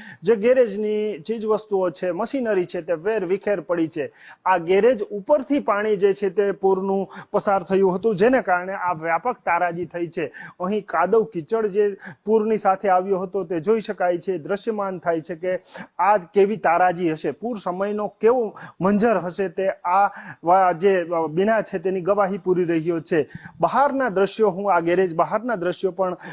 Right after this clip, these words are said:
બતાવવા માંગીશ, કેમેરામેનને કહીશ કે બહારના દ્રશ્યો પણ એટલા જ ભયાવહ છે. આ દરવાજો છે ગેરેજનો કે જેનું શટર સંપૂર્ણ તણાઈ ગયું છે અને સાથે સાથે અહીં ગેરેજમાં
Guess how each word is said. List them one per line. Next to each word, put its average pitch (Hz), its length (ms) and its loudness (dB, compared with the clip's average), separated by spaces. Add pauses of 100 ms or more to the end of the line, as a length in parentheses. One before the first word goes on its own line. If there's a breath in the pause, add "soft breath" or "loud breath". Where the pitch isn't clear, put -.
(120)
બતાવવા 180 340 4
માંગીશ, 170 440 0
કેમેરામેનને 180 560 0
કહીશ 165 240 -4
કે 190 100 -2
બહારના 190 460 0
દ્રશ્યો 170 360 -2
પણ 180 260 -2 (280 loud breath)
એટલા 190 360 2
જ 165 80 -6
ભયાવહ 160 480 2
છે. 143 260 -8 (280 loud breath)
આ 160 180 2
દરવાજો 175 560 2
છે 220 220 2
ગેરેજનો 202 480 2
કે 208 160 0
જેનું 202 480 0 (300 loud breath)
શટર 262 280 2
સંપૂર્ણ 202 580 0
તણાઈ 190 360 2
ગયું 208 280 4
છે 254 240 2 (360 loud breath)
અને 196 160 0
સાથે 190 380 2
સાથે 208 340 2
અહીં 180 320 2
ગેરેજમાં 185 640 2